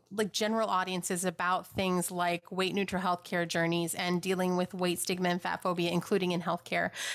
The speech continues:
And then I speak to healthcare providers about evidence-based best practices for working with higher weight patients. And I speak to public health folks about creating size inclusive public health. So I speak kind of to both sides of this. And especially with the healthcare practitioners,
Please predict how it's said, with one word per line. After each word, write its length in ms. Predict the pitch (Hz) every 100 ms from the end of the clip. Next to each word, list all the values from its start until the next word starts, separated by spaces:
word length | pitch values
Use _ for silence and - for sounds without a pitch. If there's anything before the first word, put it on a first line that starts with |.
| -
And 100 | 220
then 80 | 226
I 80 | 214
speak 300 | - 247 214
to 100 | 196
healthcare 480 | 190 240 - 214 190
providers 480 | 185 175 175 170
about 440 | 175 180 180 175 - -
evidence-based 480 | 185 185 170 170 -
best 120 | 170
practices 460 | 170 - 170 180
for 140 | - 180
working 320 | 175 175 185
with 100 | 175
higher 240 | - 180
weight 160 | 180 -
patients. 480 | - 170 185 170 175
And 100 | 170
I 60 |
speak 200 | 170 -
to 100 | -
public 320 | - 175 175 -
health 200 | 170 -
folks 300 | 170 170 -
about 240 | 175 -
creating 540 | - 175 170 175 170 - - -
size 260 | - 180 175
inclusive 360 | 165 175 180
public 260 | - 180 175
health. 240 | 170 165
So 100 | -
I 60 | 185
speak 280 | - 233 -
kind 180 | 208
of 80 | 202
to 80 | 202
both 340 | 170 175 175
sides 460 | - - 170 170 175
of 100 | -
this. 340 | - - - - - - - - - -
And 80 |
especially 480 | 226 226 - 254 359
with 120 | 381
the 80 | 415
healthcare 460 | 311 220 214 - 220
practitioners, 720 | 220 208 208 - 190 185 -